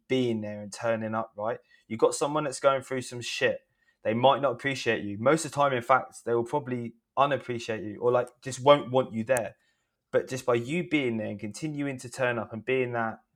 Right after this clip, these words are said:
energy, that person, that rock that they can count on, this might be exactly all they need. And whenever they are good and ready at their own time, they will come to you.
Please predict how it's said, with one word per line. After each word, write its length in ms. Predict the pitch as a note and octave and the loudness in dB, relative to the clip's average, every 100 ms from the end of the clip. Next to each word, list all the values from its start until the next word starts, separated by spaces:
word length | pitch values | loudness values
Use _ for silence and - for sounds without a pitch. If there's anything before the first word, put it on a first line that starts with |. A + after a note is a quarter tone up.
| _ _ _ B2 | _ _ _ 0
energy, 440 | C3 B2+ A#2+ A2+ | 0 0 -2 -2
that 160 | A2+ - | -2 -2
person, 460 | D3 D3 C#3+ A#2+ | 4 4 4 -2
that 160 | A2 G#2+ | -6 -2
rock 380 | B2+ D#3 - - | 6 6 6 -4
that 100 | - | -4
they 100 | A#2+ | -4
can 200 | - A2 | -4 -6
count 440 | - C#3+ D3 C3+ | 2 2 2 -4
on, 120 | G2 G2 | -10 -12
this 180 | G2+ | -10
might 240 | C#3+ D3 - | -2 -2 -2
be 200 | B2+ A2+ | -6 -6
exactly 500 | A#2+ B2+ E3 - D3 | -8 -6 -8 -6 -6
all 100 | C3+ | -4
they 100 | C3+ | -4
need. 280 | C#3+ A2+ - _ _ _ | -4 -6 -8 _ _ _
And 120 | A#2+ A#2+ | -2 2
whenever 300 | C#3+ F3 F3+ | 4 4 2
they 180 | E3+ | 4
are 100 | D3 C#3+ | 4 2
good 200 | C#3+ C3 | -2 -4
and 140 | B2+ | 0
ready 440 | B2 G#2+ G2+ C#3 - _ _ _ - | 0 0 -4 -8 -10 _ _ _ 2
at 140 | B2 | 2
their 220 | A#2+ A#2+ | 2 2
own 240 | C3 C#3 C3+ | 2 0 -2
time, 560 | - C3+ B2 A2 A2+ B2 | 0 2 2 0 -4 -4
they 100 | C#3 | -2
will 160 | D#3 | -2
come 240 | D#3+ E3+ D#3+ - | -2 -4 -4 -10
to 80 | |
you. 160 | - - | -12 -12